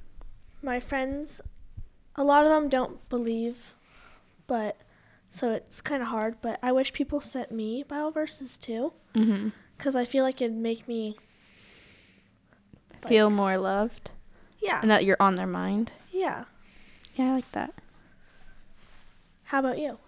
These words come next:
Speaker 2: Um, I wish that people would just say, like, like, you're loved and that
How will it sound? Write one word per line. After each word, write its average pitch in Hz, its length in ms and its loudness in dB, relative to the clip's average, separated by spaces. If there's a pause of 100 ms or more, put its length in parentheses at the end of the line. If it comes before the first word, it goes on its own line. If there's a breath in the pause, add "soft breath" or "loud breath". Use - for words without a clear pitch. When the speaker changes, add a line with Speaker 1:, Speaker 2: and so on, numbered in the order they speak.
(500 soft breath)
Speaker 2:
Um, 285 680 8 (2000 soft breath)
I 247 80 4
wish 294 260 6
that 381 760 6 (1000 loud breath)
people 240 300 6
would 220 160 8
just 220 200 2
say, 214 200 0
like, 202 360 -4 (1800 soft breath)
like, 208 240 4
you're 226 140 10
loved 208 600 12
and 208 200 6
that 190 440 -2